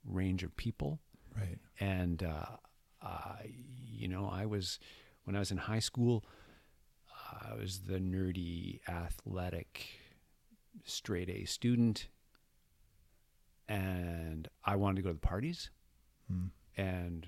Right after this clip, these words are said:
Speaker 1: my rough and tumble, like, really rough and tumble, you know, some of them are dead, some of them were, you know, very different life,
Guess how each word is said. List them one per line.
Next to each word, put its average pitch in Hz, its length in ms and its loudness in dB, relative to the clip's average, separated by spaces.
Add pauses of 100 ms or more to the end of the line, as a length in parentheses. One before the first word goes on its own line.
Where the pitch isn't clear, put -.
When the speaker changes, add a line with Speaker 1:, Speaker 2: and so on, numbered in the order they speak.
(120)
Speaker 1:
my 87 720 -4
rough 92 320 -2
and 85 140 -2
tumble, 92 320 -2
like, 85 180 0 (180)
really 107 380 4
rough 82 280 -4
and 82 140 -4
tumble, 78 460 -6 (800)
you 101 80 0
know, 87 80 2
some 98 200 2
of 95 60 2
them 87 140 0
are 80 60 -2
dead, 85 420 -4
some 92 200 -2
of 90 80 -2
them 87 120 -4
were, 85 280 -6 (520)
you 123 160 8
know, 85 120 4 (1040)
very 127 500 6
different 98 360 2
life, - 420 -4